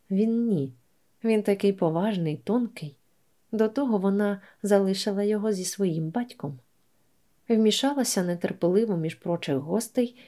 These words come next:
і допитувала, чи не всіх, хто міг би це вчинити. Всі відрікалися і наказували залишитись з вінком. Пожде ще. Покажеться пізніше, хто це зробив. А тим часом вона знов поверне до нього.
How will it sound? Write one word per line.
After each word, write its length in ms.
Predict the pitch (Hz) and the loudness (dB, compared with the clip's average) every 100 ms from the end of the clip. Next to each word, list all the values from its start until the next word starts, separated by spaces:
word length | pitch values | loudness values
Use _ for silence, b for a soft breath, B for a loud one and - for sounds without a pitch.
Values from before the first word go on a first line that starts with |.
| B | B
і 120 | 233 | 2
допитувала, 760 | 196 196 254 277 254 240 226 220 | 2 2 0 0 -4 -2 -2 -4
чи 220 | - 220 | -4 -2
не 140 | 214 | -2
всіх, 480 | 208 - 277 285 - - | -4 -6 -6 -6 -10 -18
хто 280 | - 226 | -4 -2
міг 280 | 208 196 214 | 0 0 -2
би 120 | 202 | -4
це 180 | 196 151 | -2 -2
вчинити. 640 | 147 - 170 117 - - - _ _ _ _ _ | -2 -2 -2 -4 -8 -14 -18 _ _ _ _ _
Всі 280 | - - 208 | -10 -2 0
відрікалися 800 | 190 185 190 - 254 170 - 165 - b b | 2 0 -2 -2 0 0 0 -2 -4 b b
і 100 | 214 | 0
наказували 840 | 214 202 214 196 202 202 196 - | 0 2 0 2 0 2 0 0
залишитись 600 | 196 196 196 - 214 214 | 0 0 0 -2 -4 -4
з 120 | 208 220 | -6 -4
вінком. 540 | 262 269 175 143 147 - _ _ _ _ - | -6 -4 -4 -4 -6 -12 _ _ _ _ 2
Пожде 440 | 294 254 185 131 | 2 4 2 0
ще. 240 | - - - _ _ _ _ _ _ _ _ | -2 -6 -12 _ _ _ _ _ _ _ _
Покажеться 600 | 214 214 285 254 208 175 | 0 2 2 4 2 0
пізніше, 640 | 175 240 214 160 156 156 | -2 -2 0 -2 -2 -4
хто 180 | - 160 | -4 -4
це 160 | - 156 | -2 -2
зробив. 480 | 165 147 151 - _ _ _ _ - | -2 -2 -4 -6 _ _ _ _ -4
А 120 | 180 | -2
тим 180 | 175 156 | -2 -2
часом 520 | - 233 - 285 269 B B | -2 -2 -2 -6 -10 B B
вона 260 | 214 208 190 | 2 2 2
знов 320 | 190 226 294 - | 2 -2 -2 -4
поверне 480 | 175 160 165 170 | -2 0 0 -2
до 100 | 165 | -2
нього. 400 | 160 127 123 156 | -2 -4 -8 -12